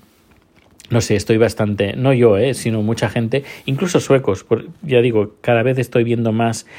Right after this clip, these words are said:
eh, voces críticas y de suecos, suecos y suecas, sobre cómo está, cómo lo están llevando.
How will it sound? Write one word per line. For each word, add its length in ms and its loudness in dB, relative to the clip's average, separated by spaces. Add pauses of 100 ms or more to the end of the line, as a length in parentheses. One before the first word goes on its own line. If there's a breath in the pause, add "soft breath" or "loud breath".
(240 loud breath)
eh, 120 2
voces 360 2
críticas 800 0
y 200 -2
de 120 0
suecos, 680 0 (340 loud breath)
suecos 500 -2
y 40 -16
suecas, 580 2 (420 loud breath)
sobre 420 2
cómo 240 -2
está, 720 0 (280)
cómo 220 0
lo 40 2
están 240 -2
llevando. 440 -2